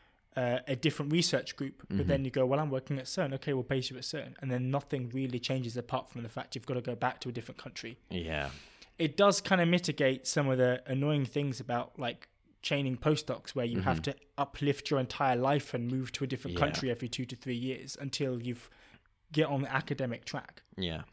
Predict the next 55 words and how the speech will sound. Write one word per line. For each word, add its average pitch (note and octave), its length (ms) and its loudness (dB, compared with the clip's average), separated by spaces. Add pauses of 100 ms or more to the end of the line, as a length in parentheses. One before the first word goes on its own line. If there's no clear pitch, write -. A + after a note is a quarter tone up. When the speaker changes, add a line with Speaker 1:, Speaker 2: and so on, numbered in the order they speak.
(220)
Speaker 2:
Well, A2 120 4
look, C3 120 6
actually, B2+ 280 2
I G#2+ 40 0
wanna C3+ 200 0
actually G#2+ 240 -4
move F2+ 100 0
on G2+ 200 4
to D2+ 120 -2 (140)
that F2 180 -6
sort E2+ 160 -4
of E2 60 -6
stuff, - 360 0
you G2 60 -2
know, E2+ 160 0
talking F2+ 380 -2
about, D#2 280 -4 (300)
like, E2 140 0
stress - 420 2
and F#2+ 80 -4
things F2+ 220 -2
like - 160 -12
that. C#2+ 120 -6
I C2 40 -8
think F#2 240 -6
you F#2 80 -2
mentioned E2 400 -4
you - 80 -18
kinda D#2 180 -8
wanna - 220 -10
discuss - 340 -10
this. - 300 -16 (420)
And F2+ 320 -2 (720)
academia F#2+ 480 2
is C#2+ 100 -8
rife D#2+ 460 -6
with - 100 -16
stress. - 520 -8 (100)
Okay, - 200 -8
you E2 80 -4
only F#2 120 0
have F2 60 -8
to - 80 -12
spend, D#2+ 420 -2 (160)
you E2+ 80 -4
know, C#2 180 -6 (260)
a E2 60 -4
week F2 380 -2
or C2 80 -6
so C#2 360 -4
sitting - 360 -6
in D#2 80 -6
any D#2 180 -6
of D#2 100 -8
these D2+ 320 -10